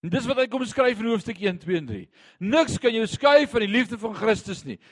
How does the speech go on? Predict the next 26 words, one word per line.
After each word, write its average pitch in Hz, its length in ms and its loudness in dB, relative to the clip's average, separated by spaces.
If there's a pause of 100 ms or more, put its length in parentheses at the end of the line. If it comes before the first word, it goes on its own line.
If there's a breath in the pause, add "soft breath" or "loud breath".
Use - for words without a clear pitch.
(100 soft breath)
Selfde 247 400 2
wat 208 180 0
hy - 20 -4
vir 196 140 -8
ons 175 280 -10
sê 160 220 -2 (280 loud breath)
in 165 240 -6 (180)
Romeine 147 640 -6
agt, - 460 -4 (360 soft breath)
vanaf 156 240 -6
vers 135 320 -6
negenentwintig, 131 460 -10
dertig, 123 320 -6
eenendertig, 117 380 -10
tweeëndertig. 110 540 -8
"Wat 131 180 -10
sal 135 100 -10
ons 123 120 -12
skei 131 240 -6
van 120 180 -14
die 110 60 -14
liefde 123 220 -12
van 110 140 -18
Christus? 120 480 -12
Hoogte, 127 340 -10
diepte, 135 520 -8